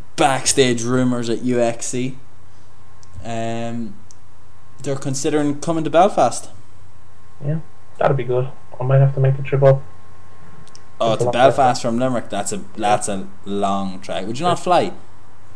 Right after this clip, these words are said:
Speaker 2: No, fuck it. I'd
Speaker 1: Kerry
Speaker 2: rather
Speaker 1: to
Speaker 2: drive.
Speaker 1: Belfast.
Speaker 2: Not a, not a big, uh,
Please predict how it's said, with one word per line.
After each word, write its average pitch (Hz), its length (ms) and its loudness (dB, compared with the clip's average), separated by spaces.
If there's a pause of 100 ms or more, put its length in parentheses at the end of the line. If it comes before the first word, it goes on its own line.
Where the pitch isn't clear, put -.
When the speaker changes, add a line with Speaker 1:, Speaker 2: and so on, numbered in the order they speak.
(420)
Speaker 2:
No, - 300 0 (280)
fuck - 200 -4
it. - 80 -6 (200)
I'd - 60 -6
Speaker 1:
Kerry - 140 2
Speaker 2:
rather 135 160 10
Speaker 1:
to 127 60 4
Speaker 2:
drive. 139 260 6
Speaker 1:
Belfast. 117 320 -2 (360)
Speaker 2:
Not 117 140 6
a, 127 140 0
not 117 140 8
a 117 40 6
big, 117 240 2
uh, 117 340 6